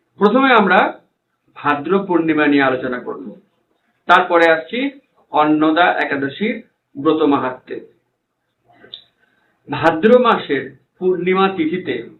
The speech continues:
যদি আমরা সোনার সিংহাসনে স্থাপন করে শ্রীমদ্ ভাগবত কাউকে দান করি,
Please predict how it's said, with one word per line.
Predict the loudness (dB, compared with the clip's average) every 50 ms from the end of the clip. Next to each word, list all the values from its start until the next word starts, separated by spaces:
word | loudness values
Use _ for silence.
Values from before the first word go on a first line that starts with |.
| _ _ _ _ _ _ _ _ _ _ _ _ _ _ _ _ _ 0
যদি | 2 4 4 6 4 4 4
আমরা | 2 0 -4 -6 -8 -8 -12 -18 _ _ _ _ _ _ _ _ _ _ _ _ _ _ _ _ _ _ _ _
সোনার | -16 -6 0 2 4 4 4 4 4 2 -2 -4
সিংহাসনে | -4 -4 -4 -2 0 0 0 0 -2 -2 -2 -2 -4
স্থাপন | -4 -4 -4 -4 -2 -2 -4 -6 -6
করে | -6 -8 -10 -10 -10 -14 -18 _ _ _ _ _ _ _ _ _ -20
শ্রীমদ্ | -8 -2 0 2 4 2 2 0 -4
ভাগবত | -8 -6 -2 0 2 4 4 4 4 2 0 -2 -2 -8 -18 _ _ _ _ _ _
কাউকে | -4 -4 -2 -2 -4 -6
দান | -4 -2 -2 -2 -2 -4
করি, | -8 -14 -18 -20 -20 -20